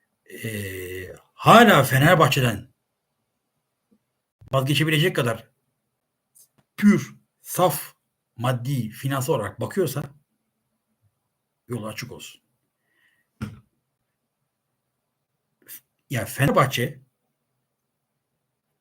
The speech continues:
Fenerbahçe yaşayan adamlarla yükselir. Yerlisi yabancısı fark etmez. Rapa içi de üç dört kere gitti Galatasaray. "Bana altından halı, önüme altından halılar serseniz gelmem ben Galatasaray'a." dedi.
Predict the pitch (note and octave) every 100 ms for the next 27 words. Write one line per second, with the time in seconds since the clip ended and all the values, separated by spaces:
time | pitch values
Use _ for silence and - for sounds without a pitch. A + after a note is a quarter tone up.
0 | _ - D3+ A#3+ E3+ - G#3 D#3 C#3 F3
1 | D#3 C#3+ C#3+ - C#3 C#3 C#3 A#2 F#2+ -
2 | - - - - - _ _ _ _ _
3 | _ _ _ _ _ _ _ _ _ _
4 | _ - E3 E3+ C3 F3+ B2 A#2+ A#2+ B2
5 | G2+ - - - - G3+ F3+ C3 C#3+ -
6 | G3 - F#3 - A2+ G2 - G2 G2 -
7 | F3+ B3+ - E3 D#3 C#3+ D3 D3 B2+ C3+
8 | C#3+ - - D3+ D3 C#3+ B2+ C#3 B2+ C3
9 | C3+ A2+ G2 A#2+ B2+ G2+ A#2 B2 G2+ D2+
10 | C#2 - B1 - _